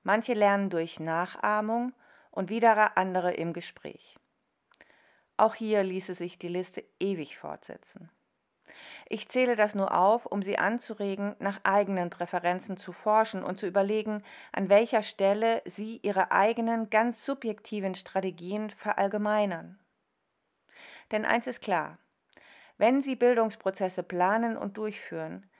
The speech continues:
sind Sie nicht nur mit Menschen konfrontiert, die so ähnlich ticken wie Sie.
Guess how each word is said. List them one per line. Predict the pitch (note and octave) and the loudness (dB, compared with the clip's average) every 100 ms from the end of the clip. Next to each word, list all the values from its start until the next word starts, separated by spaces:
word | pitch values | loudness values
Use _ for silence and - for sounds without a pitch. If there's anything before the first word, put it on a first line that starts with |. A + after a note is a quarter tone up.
| _ _ | _ _
sind | - G3 | -6 -4
Sie | G#3 | 0
nicht | G#3+ C4 - | 0 -2 -4
nur | A#3+ A#3 | -2 0
mit | F#3+ | -2
Menschen | F#3+ G#3 A3+ A3+ | 0 -2 -2 -6
konfrontiert, | A3+ G3 F3+ F3 - G3 A3+ B3+ G3 | -4 -4 -6 -8 -8 -8 -8 -8 -8
die | |
so | F#3 G3 | -6 -4
ähnlich | G3 A#3 A#3 G#3 - | -2 0 -2 -4 -8
ticken | G#3+ G#3+ G3+ | -8 -4 -4
wie | F#3+ F3+ | -4 -8
Sie. | F#3+ E3+ C#3 | -10 -14 -16